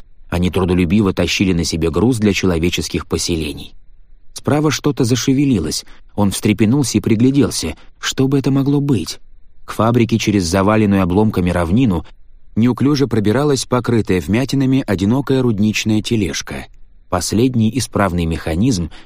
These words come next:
пытался исполнить свою миссию. Тележка была почти пуста, в ней бултыхалась всего-то пара железок. Видимо, робот-стервятник. Он попытался собрать, что мог, среди разбитых машин. Еле-еле, словно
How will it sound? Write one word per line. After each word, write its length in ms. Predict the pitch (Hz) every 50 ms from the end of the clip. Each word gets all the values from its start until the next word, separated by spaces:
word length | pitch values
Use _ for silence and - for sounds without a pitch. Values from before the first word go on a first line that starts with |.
| - -
пытался 480 | 104 101 - 127 131 127 - - 117
исполнить 640 | - 131 107 - - - 110 113 123 120 113 107 -
свою 340 | - 92 92 95 90 101
миссию. 580 | 101 95 98 98 87 - - - - - - - - - - - - - - - - - -
Тележка 400 | - 180 185 107 - - - 95
была 220 | 92 95 101 104
почти 360 | - 95 92 - - - 107
пуста, 560 | 95 - 101 90 - - - 127 120 92 76 - - - - - - - -
в 100 | 80 78
ней 120 | 92 98 101
бултыхалась 580 | 82 92 87 - 87 - 113 117 113 101 87
всего-то 420 | - - - - 104 120 117 - 90
пара 320 | - - 104 101 95 92
железок. 560 | 85 98 101 95 87 78 73 73 76 - - - - - - - - - -
Видимо, 440 | 95 101 117 110 113 107 107 107 101
робот-стервятник. 1120 | 101 110 107 104 101 - - - - 101 98 92 92 82 76 - - - - - - - - - - - - - - - - -
Он 140 | - 92 87
попытался 560 | - 92 - 98 92 - 104 107 98 - 90
собрать, 380 | 82 - 95 92 92 98 101 98
что 240 | - - - 95 90
мог, 300 | 90 110 120 98 - -
среди 280 | - - 87 76 78 82
разбитых 480 | 87 82 76 78 90 82 92 80 -
машин. 400 | 90 87 85 - - 82 76 73 - - - - - - -
Еле-еле, 680 | - 85 104 107 101 101 92 90 110 117 107 90 85
словно 420 | - - 107 107 98 101 104 95